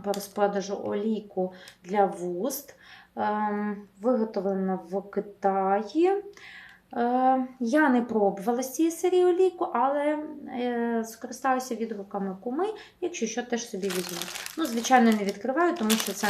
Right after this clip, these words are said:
не моє замовлення. І таку ось мініатюрку Еклафем. Еклафем, е, мініатюрка. Ви знаєте, що це за мініатюрка. Вони теж ось виготовлені в Польщі так само.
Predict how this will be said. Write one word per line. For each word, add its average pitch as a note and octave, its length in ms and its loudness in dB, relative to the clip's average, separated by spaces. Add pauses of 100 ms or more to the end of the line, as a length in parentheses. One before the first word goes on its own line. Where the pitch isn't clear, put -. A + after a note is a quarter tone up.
(100)
не G3 120 4
моє F3+ 160 4
замовлення. F3 600 -2 (340)
І F4+ 80 0
таку D#4 240 2
ось C4 180 6
мініатюрку A#3 840 2 (260)
Еклафем. G3+ 1200 -6 (260)
Еклафем, A3 640 -6
е, G3 80 -2
мініатюрка. F#3+ 680 -4
Ви G4+ 160 0
знаєте, F3+ 380 -6
що - 180 -18
це F3+ 160 -18
за F3+ 80 -6
мініатюрка. C4 760 -6
Вони G3 320 -4
теж - 220 -10 (280)
ось F#3+ 240 -8 (420)
виготовлені G3+ 640 0
в G3 100 -12
Польщі F#4 440 0
так - 220 -12
само. B3+ 460 0